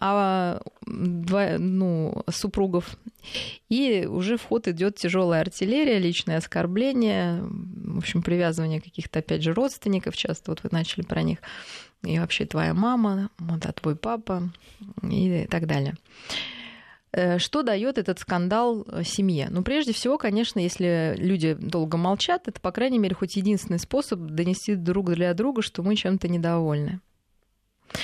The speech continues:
Уродливый, безусловно, но и хотя бы единственный. Потому что, повторюсь, если долго-долго молчать, то как-то,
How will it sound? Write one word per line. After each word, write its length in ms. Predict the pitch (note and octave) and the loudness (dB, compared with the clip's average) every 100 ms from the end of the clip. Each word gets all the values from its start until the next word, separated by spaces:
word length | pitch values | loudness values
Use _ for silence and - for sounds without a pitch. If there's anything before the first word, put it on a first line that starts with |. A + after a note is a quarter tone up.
| - - - | -8 -8 -2
Уродливый, 480 | G3 A3 G#3+ G#3 F3+ | 2 2 2 -2 -2
безусловно, 680 | E3 F3 - F3+ D#3 D3+ | -4 -6 -2 0 0 -2
но 360 | D#3+ F#3 G#3 - | -2 0 0 0
и 60 | E3 | -2
хотя 360 | - F3 G3 | -4 -4 -2
бы 100 | F#3 | -2
единственный. 760 | F3 E3 F3 D#3 - D#3 D#3 F3 | -2 0 0 0 -4 -12 -12 -14
Потому 260 | - E3 E3 | -6 -4 -2
что, 220 | - D#3+ | -4 -6
повторюсь, 480 | - - F#3+ C4+ - | -8 -4 -2 0 -2
если 160 | F3+ E3 | -4 0
долго-долго 580 | F3+ F3 E3 F3 E3 | 0 0 0 0 0
молчать, 540 | E3+ F3 F#3 D4 D#4 - - | 2 2 2 0 -2 -4 -6
то 260 | F#3+ G3+ - | -4 -4 -4
как-то, 440 | - F3 - D#3+ | -4 -4 -2 -2